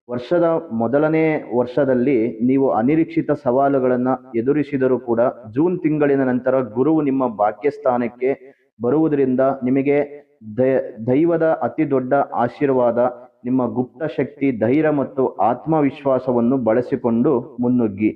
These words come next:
ಇನ್ನು ವೃಶ್ಚಿಕ ರಾಶಿಯವರು ಸವಾಲುಗಳನ್ನ ಮೀರಿ ನಿಂತು ಯಶಸ್ಸು ಸಾಧಿಸುತ್ತೀರಿ. ನಿಮ್ಮ ಶಕ್ತಿಯನ್ನು ನಂಬಿ ಈ ವರ್ಷ ನೀವು ಖಂಡಿತ ಯಶಸ್ಸನ್ನು ಕಾಣುತ್ತೀರಿ. ಇನ್ನು ವೀಕ್ಷಕರೇ, ವೃಶ್ಚಿಕ ರಾಶಿಯವರಿಗೆ ಈ ವರ್ಷ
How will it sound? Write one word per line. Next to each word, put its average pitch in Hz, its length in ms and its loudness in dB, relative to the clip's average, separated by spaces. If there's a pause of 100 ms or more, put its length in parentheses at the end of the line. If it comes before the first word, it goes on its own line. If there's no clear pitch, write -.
(520)
ಇನ್ನು 156 140 -2
ವೃಶ್ಚಿಕ 151 340 0
ರಾಶಿಯವರು 147 520 2
ಸವಾಲುಗಳನ್ನ 143 800 2
ಮೀರಿ 135 360 2
ನಿಂತು 123 680 0 (220)
ಯಶಸ್ಸು 170 720 -2
ಸಾಧಿಸುತ್ತೀರಿ. 113 1120 -2
ನಿಮ್ಮ 127 180 0
ಶಕ್ತಿಯನ್ನು 156 680 -2
ನಂಬಿ 143 400 2
ಈ 135 320 -4
ವರ್ಷ 120 320 -2
ನೀವು 131 460 2
ಖಂಡಿತ 131 360 0 (320)
ಯಶಸ್ಸನ್ನು 123 560 0
ಕಾಣುತ್ತೀರಿ. 101 960 -2 (240)
ಇನ್ನು 165 140 -2
ವೀಕ್ಷಕರೇ, 160 800 0 (220)
ವೃಶ್ಚಿಕ 143 300 -2
ರಾಶಿಯವರಿಗೆ 165 720 2
ಈ - 180 -2
ವರ್ಷ 127 320 -2